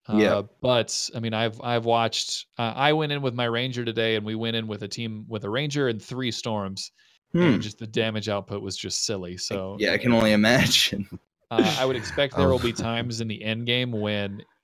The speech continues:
Speaker 2: not having a tank will be really detrimental, or not having a melee character like an interceptor up in the business would be detrimental. And
Speaker 1: Yeah,
Speaker 2: so
Speaker 1: having
Speaker 2: I think later when it matters really a lot more,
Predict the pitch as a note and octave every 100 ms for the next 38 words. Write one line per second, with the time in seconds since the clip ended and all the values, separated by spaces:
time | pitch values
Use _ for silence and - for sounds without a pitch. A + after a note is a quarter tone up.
0 | _ A#2 A2+ A2+ A2+ B2+ A#2+ A2+ G#2 -
1 | A2 A2+ A2+ A2 A2 G2 G2 A2 A#2 A2+
2 | A2+ G#2 G#2+ G2 G#2+ A#2 G#2+ E3 A#2 A2
3 | G#2+ A2+ A2+ A2 G2 G#2 A2 A2 G#2+ A2+
4 | A2 A#2 G#2+ G2 G2+ G#2 F#2 A2 G#2 A2+
5 | A2 A2 A2 A2+ A2 A2 G#2+ A#2 A#2 G#2+
6 | G2 G2+ G#2 - G#2 G#2 B2 - _ _
7 | G#2+ G2 F#2 F2+ G2 G2 G2 G2 A2 G#2
8 | A2 B2 A#2+ A#2+ G#2 G#2+ G#2 A2+ A#2+ B2
9 | B2 B2 B2 B2+ B2+ B2 C3 C3+